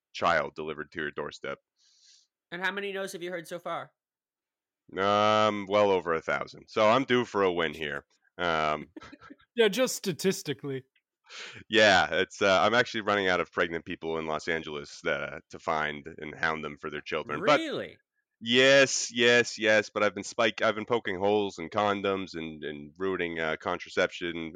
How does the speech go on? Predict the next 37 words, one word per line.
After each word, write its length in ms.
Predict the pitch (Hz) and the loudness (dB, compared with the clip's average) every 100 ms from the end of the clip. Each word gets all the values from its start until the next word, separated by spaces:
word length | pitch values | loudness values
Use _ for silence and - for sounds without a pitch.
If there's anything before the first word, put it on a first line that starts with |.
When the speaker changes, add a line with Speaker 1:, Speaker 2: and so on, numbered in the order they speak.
| - | -12
Speaker 1:
uh, 40 | - | -12
for 100 | 85 | -6
different 300 | 85 85 80 | -6 -6 -4
couples 320 | 87 - 82 | -4 -2 -4
that 160 | 85 78 | -2 0
I 0 | |
have 160 | 85 | 0
my 120 | 80 80 | 0 0
Speaker 2:
I 140 | 78 | 0
Speaker 1:
eyes 100 | 78 | -2
Speaker 2:
did, 80 | 85 | -2
Speaker 1:
on. 160 | 80 110 | -2 -2
Speaker 2:
you 140 | 180 | -8
know 160 | 180 202 | -8 -6
what? 240 | 233 254 - | -6 -8 -6
I 180 | 160 | -6
did 420 | 156 135 175 208 190 | -6 -10 -8 -8 -12
see 480 | - 208 202 190 | -14 -14 -12 -12
in 100 | 165 | -12
the 80 | 165 | -12
news 600 | 156 165 175 165 156 143 - | -10 -10 -8 -10 -12 -16 -16
a 40 | 135 | -12
l-, 240 | 135 135 - | -10 -10 -10
a, 140 | 127 - _ | -12 -14 _
a 80 | 120 | -14
lawsuit 600 | 123 135 165 - 139 - | -8 -8 -8 -10 -14 -12
that 180 | 123 - | -16 -16
Trojan 800 | - 135 151 185 147 123 104 101 _ _ _ _ - | -16 -10 -8 -10 -10 -12 -12 -16 _ _ _ _ -10
had, 440 | 123 117 110 104 | -6 -4 -6 -8
uh, 300 | 107 104 101 - | -8 -6 -8 -12
had 220 | - 113 - | -14 -16 -14
put 120 | 131 | -8
into 40 | 151 156 | -4 -2
Speaker 3:
Trojan? 340 | 165 156 208 | 0 2 2
Speaker 2:
effect. 140 | 233 240 _ _ | 0 -6 _ _
Tro-, 400 | - 165 165 175 | -8 -2 0 -2
tr-, 480 | 175 - 131 - | -4 -14 -20 -20